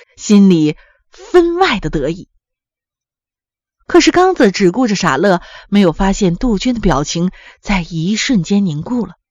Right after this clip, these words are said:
杜鹃对刚子说：“我实在太累了，你带上东西到前面等我吧。我想独自在这歇会儿。”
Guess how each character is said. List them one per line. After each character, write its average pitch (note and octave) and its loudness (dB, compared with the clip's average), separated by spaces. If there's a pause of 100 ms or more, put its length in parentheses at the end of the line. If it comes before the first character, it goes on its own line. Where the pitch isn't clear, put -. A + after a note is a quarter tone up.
(1600)
杜 E3 0
鹃 D#3+ -4
对 D#3+ -4
刚 D#3 -4
子 D3+ -10
说 D3 -10 (2000)
：“我 B3 2
实 A#3 -6
在 C#4 0
太 C#4+ -2
累 A#3+ 0
了， F#3 -4 (600)
你 A#3+ -4
带 B3+ 0
上 A3+ 0
东 C#4 -2
西 A3 -12 (480)
到 C#4+ 2
前 A#3 -2
面 C#4+ -2
等 A3+ 0
我 C#4 -2
吧。 E3 -6 (1400)
我 A3 -4
想 F#3 -6 (1400)
独 C#4 0
自 D4 -2
在 A#3+ 0
这 A3 -2
歇 C#4+ 0
会 - -4
儿。” - -12